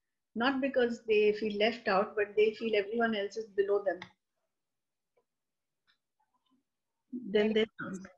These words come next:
Speaker 1: something for people who are, who have been through so much in life that they become numb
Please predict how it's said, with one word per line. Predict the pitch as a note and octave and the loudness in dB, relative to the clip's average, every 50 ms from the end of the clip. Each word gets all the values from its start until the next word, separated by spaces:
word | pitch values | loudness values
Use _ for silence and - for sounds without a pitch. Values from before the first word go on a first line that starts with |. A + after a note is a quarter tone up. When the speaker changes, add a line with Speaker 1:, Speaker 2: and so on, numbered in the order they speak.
| _ _ _ - | _ _ _ -2
Speaker 1:
something | A3+ A3 A3 G#3+ A#3+ A#3 A3+ | -2 -2 0 0 2 2 2
for | A#3 A#3+ A3+ | 2 2 0
people | A3+ A3+ G#3+ G#3 - A3 A3 G#3+ A3+ | 0 -4 -6 -4 -2 -2 -2 -2 -4
who | A3+ A3 | -4 -4
are, | G#3+ G#3+ G#3+ A3 - _ _ _ _ _ _ _ _ _ _ _ _ _ | -4 -4 -6 -10 -12 _ _ _ _ _ _ _ _ _ _ _ _ _
who | - A3 A3+ | -6 -2 -2
have | A3 G#3+ G#3 G#3 | 0 -2 -2 -2
been | A#3 A#3 B3 A#3+ - | -2 -2 -2 -2 -4
through | C4 B3 | -6 -8
so | A#3+ - B3 B3 | -4 -2 -2 0
much | C4 C#4+ D4 C#4+ | 0 -2 -2 -2
in | C#4+ C4 A#3+ | -4 -4 -2
life | A3 F#3+ G3 G#3+ G#3+ - | -2 -2 -4 -4 -6 -6
that | A3 G#3+ G#3+ - | -8 -10 -6 -6
they | A3 G#3+ G#3+ | -6 -6 -6
become | G#3 - - A3+ A3+ A3+ G#3 G3 | -8 -12 -10 -8 -6 -6 -6 -6
numb | F#3+ F#3+ F#3+ F#3+ F#3+ | -6 -6 -8 -8 -10